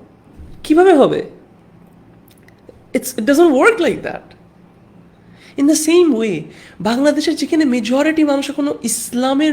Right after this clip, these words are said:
অর্থটাই বুঝলো না, ইসলাম শব্দটার অর্থ আপনি জিজ্ঞেস করেন,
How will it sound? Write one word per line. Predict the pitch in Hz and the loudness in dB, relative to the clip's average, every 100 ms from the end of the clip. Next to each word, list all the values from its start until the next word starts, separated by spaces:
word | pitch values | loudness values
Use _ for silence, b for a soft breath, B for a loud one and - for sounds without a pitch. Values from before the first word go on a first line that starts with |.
| 247 - | -2 -6
অর্থটাই | 202 - 330 339 | -10 -4 0 0
বুঝলো | 196 165 156 160 | 0 -4 -6 -2
না, | 180 - | -2 0
ইসলাম | 285 349 349 | 0 2 2
শব্দটার | 320 233 285 285 | 2 -2 -2 0
অর্থ | 254 254 | 0 0
আপনি | 254 254 | -4 -4
জিজ্ঞেস | 202 185 190 | -6 -6 -10
করেন, | 190 180 | -10 -12